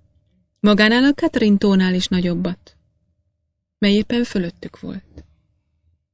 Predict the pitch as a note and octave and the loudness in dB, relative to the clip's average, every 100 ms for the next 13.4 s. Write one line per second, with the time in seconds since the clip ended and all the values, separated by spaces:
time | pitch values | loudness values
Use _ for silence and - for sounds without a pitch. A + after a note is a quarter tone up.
0 | _ _ - _ - E4 C4 A#3+ A#3 A3+ | _ _ -20 _ -6 -2 -2 0 0 2
1 | G3+ G#3+ G3+ G3+ - G3 A3 A#3+ B3+ G3 | 2 0 0 0 0 -2 0 2 2 2
2 | G3 F#3 F#3 F#3 - F#3+ F#3+ F#3 F#3 G3 | 2 2 0 -2 -2 -2 -2 -2 -2 0
3 | F#3+ F#3 F#3+ F#3+ F#3+ - - _ _ _ | 0 2 0 -2 -4 -8 -20 _ _ _
4 | _ _ _ - F#3 G#3 G3+ G#3 G3+ G#3 | _ _ _ -4 -2 2 2 4 2 2
5 | G#3 G#3 G#3 - G#3 G#3 G#3 G#3+ - _ | 0 -2 -6 -2 0 0 -2 -4 -12 _
6 | _ _ _ _ _ - - - - B3 | _ _ _ _ _ -6 -6 -2 2 4
7 | B3+ C4 A#3+ C4+ B3 - A3 G#3 G3+ F#3+ | 4 4 4 2 0 -2 0 2 2 2
8 | F#3+ G#3+ - C#4+ F#3 F#3 F3+ F3 E3+ - | 2 2 0 0 0 -2 -4 -4 -6 -6
9 | F3 E3+ F3 E3+ - E3 - - - _ | -6 -8 -8 -10 -12 -14 -14 -14 -16 _
10 | _ _ _ _ _ _ - F#3+ F3+ E3+ | _ _ _ _ _ _ 2 2 2 -4
11 | - - _ _ _ _ G#3+ G#3+ A3+ D#4+ | -12 -20 _ _ _ _ 2 4 2 2
12 | D4+ C#4 A3 G3+ G3 G3 G3 - F#3+ F#3+ | 4 4 4 2 2 0 -2 0 0 0
13 | F#3+ F#3+ G3 G3 | 0 0 0 -2